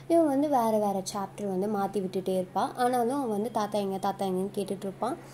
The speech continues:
அவங்க தாத்தா அவனுக்காக prepare பண்ண குட்டி கார்டன்ல வந்து அவன் விளையாடிட்டு இருப்பான். அப்போ ரூமா வந்து பார்த்துட்டு இருப்பான். அவனோட pen, pencil எல்லாமே இருக்கும். அதுல பார்த்தீங்கன்னா ஒரு மேகசின்ல ஒரு போஸ்ட் கார்டு இருக்கிறத அவன் note பண்ணுவா.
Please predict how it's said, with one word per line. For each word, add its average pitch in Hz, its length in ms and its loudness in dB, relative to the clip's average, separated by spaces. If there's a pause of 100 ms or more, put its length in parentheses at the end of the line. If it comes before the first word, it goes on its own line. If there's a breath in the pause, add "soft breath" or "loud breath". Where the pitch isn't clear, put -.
(220 loud breath)
அவங்க 330 200 6
தாத்தா 285 380 2
அவனுக்காக 254 520 4
prepare 247 280 4
பண்ண 240 380 0
குட்டி 320 380 0
கார்டன்ல 233 440 4
வந்து 196 440 -2
அவன் 269 280 -2
விளையாடிட்டு 202 420 0
இருப்பான். 208 380 -6 (360 loud breath)
அப்போ 311 300 4
ரூமா 277 360 4
வந்து 220 260 0
பார்த்துட்டு 214 340 0
இருப்பான். 214 400 2
அவனோட 202 240 0
pen, 214 380 2
pencil 208 360 0
எல்லாமே 226 460 2
இருக்கும். 240 380 -2 (360 loud breath)
அதுல 320 300 6
பார்த்தீங்கன்னா 277 400 4 (300)
ஒரு 294 200 6
மேகசின்ல 254 840 4
ஒரு 302 120 0 (100)
போஸ்ட் 269 380 6
கார்டு 208 240 4
இருக்கிறத 196 320 0
அவன் 247 300 4
note 202 320 0
பண்ணுவா. 190 380 0